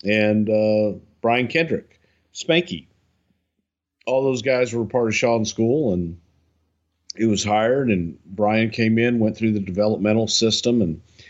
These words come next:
went to Memphis, but the feeling was, uh, his size was holding him back at that time, and kind of, uh, lack of expression.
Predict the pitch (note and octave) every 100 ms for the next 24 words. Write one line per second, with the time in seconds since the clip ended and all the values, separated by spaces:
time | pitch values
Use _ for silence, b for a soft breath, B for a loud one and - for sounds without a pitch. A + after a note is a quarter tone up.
0 | B B B B A#2 A#2 A2+ G#2+ A2 A2+
1 | C#3 C3 - G#2+ G#2+ G#2 - _ _ _
2 | _ _ _ _ _ _ _ _ - F#2
3 | G2+ B2+ B2 B2 A2+ G#2 G#2+ A#2 A#2 A#2
4 | A#2 G2 - G2 F#2+ F2+ G#2 G2 - G#2
5 | A2+ C3+ C#3+ - G2 A#2+ A#2 A2+ A2 G2
6 | G#2 A2+ B2+ - - _ - F2 F#2+ G2+
7 | G2+ - G#2 G2 A2 F3+ - b b b
8 | b b b _ F#2+ G#2+ A2 A2 A2 A2
9 | G#2+ F#2+ - _ _ _ _ _ _ -
10 | B2+ B2 B2 A#2+ G#2+ G2+ A2 A2 G#2+ G2+
11 | F#2+ F2+ C2 C#2+ A2 B2+ - B2 A#2 -
12 | - C#3 C3 - F2+ C#2